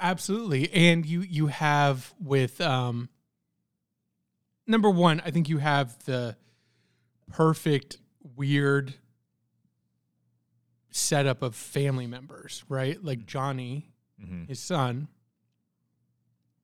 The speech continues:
Speaker 1: also seems to be like, "Yeah, I let my dad know he's goofy and easygoing and not thinking too hard about
Speaker 2: Mm-hmm.
Speaker 1: this whole project," right?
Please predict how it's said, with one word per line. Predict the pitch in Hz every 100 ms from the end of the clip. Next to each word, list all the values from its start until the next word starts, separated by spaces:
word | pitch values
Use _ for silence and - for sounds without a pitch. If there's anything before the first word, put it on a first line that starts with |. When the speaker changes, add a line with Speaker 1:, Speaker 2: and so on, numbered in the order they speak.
| _ -
Speaker 1:
also | 170 156 -
seems | 156 151 135 -
to | 135
be | 131
like, | 127 123 117 - _ _ _ _ _ _ _ _ -
"Yeah, | 180
I |
let | 190
my | 175 151
dad | 143 139
know | 131
he's | 123
goofy | - 131 110 131 123 120 110 _ _ _ -
and | 139
easygoing | 139 131 131 127 120 120 120 123 _ _ _ -
and | 139
not | 131 135 -
thinking | 143 147 131
too | - 131
hard | 113 131 123 123
about | 123 123 123 123
Speaker 2:
Mm-hmm. | - _ _ _ _ -
Speaker 1:
this | 160
whole | 151 127
project," | 135 123 120 135 131 - - _
right? | 139 123 131